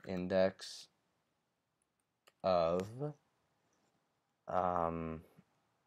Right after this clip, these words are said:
index of view controller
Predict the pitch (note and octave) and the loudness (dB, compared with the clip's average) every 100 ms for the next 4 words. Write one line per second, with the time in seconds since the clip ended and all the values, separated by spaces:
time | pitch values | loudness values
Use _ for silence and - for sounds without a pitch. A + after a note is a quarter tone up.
0 | _ G#2 G2 G2 G2 - - - _ _ | _ -10 -4 -4 -4 -8 -20 -20 _ _
1 | _ G2 F#2 F2+ F2 F2 F2+ F#2+ - G2 | _ -14 -10 -8 -6 -8 -10 -16 -20 -20
2 | _ _ _ _ _ _ _ - _ _ | _ _ _ _ _ _ _ -20 _ _
3 | G#2+ G2+ - A#2+ C3 - F#2 D#2+ - E2+ | -20 -20 -10 -6 -6 -6 -8 -8 -6 -4
4 | D#2 E2 F2+ A2+ F#3 | 0 0 0 -2 -6